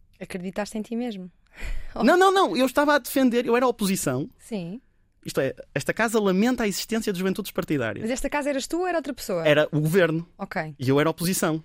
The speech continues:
Speaker 2: Portanto, eu ia dizer que as juventudes partidárias deviam existir.
Speaker 1: E não concordas que de-, devam existir?
Speaker 2: Não, não concordo, devam existir. Eh, aliás, porque pela minha pequena experiência que eu já tive,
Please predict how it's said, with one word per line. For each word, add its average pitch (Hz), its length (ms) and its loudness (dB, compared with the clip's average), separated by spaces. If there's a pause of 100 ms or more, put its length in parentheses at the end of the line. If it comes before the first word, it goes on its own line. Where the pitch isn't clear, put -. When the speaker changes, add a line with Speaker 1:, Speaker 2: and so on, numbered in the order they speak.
(440)
Speaker 2:
Portanto, 131 300 0
eu 151 260 4
ia 170 180 2
dizer 180 220 0
que - 80 -2
as 180 60 -2
juventudes 185 340 -2
partidárias 196 480 0
deviam 196 300 2
existir. 190 400 -4 (360)
Speaker 1:
E 208 60 -4
não 202 100 -2
concordas 208 500 -6
que - 140 -14
de-, 196 120 -6
devam 208 260 -2
existir? - 320 -10 (100)
Speaker 2:
Não, 123 260 2 (140)
não 123 140 2
concordo, 135 340 -2
devam 123 160 -2
existir. 143 420 -8 (140)
Eh, 117 340 0
aliás, 123 260 -2
porque - 300 -8 (680)
pela 127 200 2
minha 139 480 0 (420)
pequena 147 320 0
experiência 135 640 -4
que - 80 -12
eu 123 40 -2
já 131 140 -2
tive, 143 280 -8